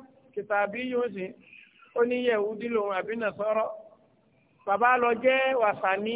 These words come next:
bọ́ gíbọ̀ pẹ̀. Àwọn onírú yẹn ò lè, kò lè dé kíni, à lè jogún ara wọn. Ṣùgbọ́n ní tó ṣẹlẹ̀ ń bì kò rí lè kàn wá Mùsùlùmí lọ títí. Ní tó kàn wá ní àwa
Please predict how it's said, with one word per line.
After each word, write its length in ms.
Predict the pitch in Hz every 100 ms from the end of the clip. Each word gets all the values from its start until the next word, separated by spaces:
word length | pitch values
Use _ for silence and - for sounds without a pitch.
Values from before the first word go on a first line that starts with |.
| 269
bọ́ 140 | 220 220
gíbọ̀ 280 | 220 202 196
pẹ̀. 240 | 196 175 - - - - _ _ _ -
Àwọn 100 | 190
onírú 320 | 214 226 240
yẹn 200 | 196 185
ò 60 | 170
lè, 200 | 175 180 180 185 - - _ _ _ -
kò 40 | 190
lè 100 | 196
dé 100 | 196
kíni, 260 | 196 196 190 - - _ _ - _ _ _
à 80 | 175
lè 120 | 170
jogún 340 | 170 175 165 175
ara 140 | 165
wọn. 140 | 160 160 - - _ _
Ṣùgbọ́n 340 | - 202 269 277
ní 120 | 277 254
tó 120 | 269
ṣẹlẹ̀ 360 | 262 254 233 247
ń 60 |
bì 120 | 262 247 220 - -
kò 120 | 196
rí 140 | 202 262
lè 140 | 262
kàn 180 | 254 196
wá 140 | 196 196
Mùsùlùmí 500 | 185 170 - 180 202
lọ 120 | 196
títí. 340 | 196 - - 254 _ _ _ _ _ _ _ _ _ - _ _ _ _ _ _ 254
Ní 40 |
tó 120 | 233 240
kàn 160 | 240
wá 100 | 196 190
ní 140 | 190
àwa 280 | 190 180 185